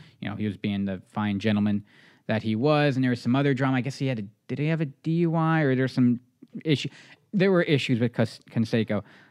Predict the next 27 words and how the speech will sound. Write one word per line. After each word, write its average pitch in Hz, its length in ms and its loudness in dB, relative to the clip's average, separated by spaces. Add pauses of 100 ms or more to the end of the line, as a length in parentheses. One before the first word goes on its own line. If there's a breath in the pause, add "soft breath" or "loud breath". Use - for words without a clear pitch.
(160)
Um, 127 340 2 (380)
I 139 80 -2
think 175 200 0
it 185 40 -2
was 151 120 -4 (220)
Al 170 220 -2
Jean 160 400 -2
said 165 440 -4 (300)
that 123 380 0
the, 110 520 0 (2000)
well, 135 140 4
he 135 80 4
said 127 360 0 (840 loud breath)
of 131 260 -2
all 160 260 6
the 180 120 4
players, 110 600 2 (1000)
everyone 151 320 6
was 139 140 6
great. 110 340 -4 (300)
There 135 100 0
was 123 160 2
one 220 280 2
guy 180 200 4
who 165 100 4
was 143 120 4
an 131 140 0